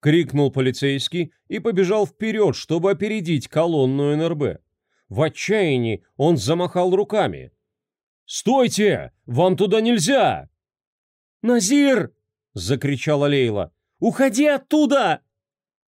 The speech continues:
"Разворачивайтесь!" крикнул Назир машинам. "Назад!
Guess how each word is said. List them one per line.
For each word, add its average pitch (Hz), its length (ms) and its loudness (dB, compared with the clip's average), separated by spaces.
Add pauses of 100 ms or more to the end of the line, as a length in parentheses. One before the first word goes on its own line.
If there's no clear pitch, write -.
(440)
"Разворачивайтесь!" 190 1600 0 (540)
крикнул 180 540 2
Назир 165 380 0
машинам. 123 640 -2 (300)
"Назад! 185 760 0